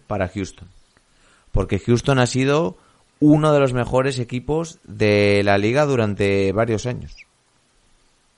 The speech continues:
Y un, y Harden ha sido un jugador muy dominante que, como he dicho antes,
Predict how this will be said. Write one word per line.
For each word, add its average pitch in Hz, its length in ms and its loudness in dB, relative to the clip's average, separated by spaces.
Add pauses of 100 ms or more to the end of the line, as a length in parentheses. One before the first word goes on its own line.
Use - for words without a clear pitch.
(560)
Y 107 140 0
un, 120 240 0
y 117 100 -6
Harden 120 340 0
ha 127 80 0
sido 143 540 -6
un 131 140 -4
jugador 127 600 0
muy 120 360 2
dominante 127 680 0 (100)
que, 113 120 -8
como 101 200 -8
he 110 60 -6
dicho 117 220 -8
antes, 120 380 -10